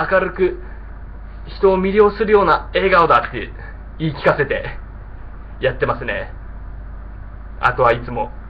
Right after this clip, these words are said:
顔を洗うときにも、まあ、洗顔フォームとか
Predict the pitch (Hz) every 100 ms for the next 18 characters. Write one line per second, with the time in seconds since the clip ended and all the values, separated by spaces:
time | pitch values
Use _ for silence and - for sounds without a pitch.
0 | - - - - - - - - - -
1 | 135 131 131 127 127 120 110 104 98 -
2 | - - - - - - - 120 120 117
3 | 185 180 170 180 143 117 107